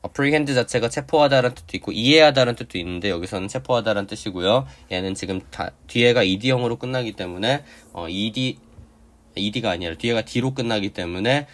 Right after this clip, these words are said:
전미사 이디를 붙여서 과거 분사형으로 바꿔줄 수가 있어.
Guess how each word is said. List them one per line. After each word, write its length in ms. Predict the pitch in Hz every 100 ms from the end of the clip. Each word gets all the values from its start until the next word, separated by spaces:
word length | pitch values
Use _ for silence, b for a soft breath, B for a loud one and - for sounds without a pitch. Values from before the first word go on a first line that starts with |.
| B
전미사 380 | - 95 101 107
이디를 440 | 107 113 143 135
붙여서 400 | 107 - 107 110
과거 340 | - 98 101 101
분사형으로 720 | - 98 123 113 87 92 117
바꿔줄 480 | - - 95 92 92
수가 280 | - 90 78
있어. 380 | - 85 80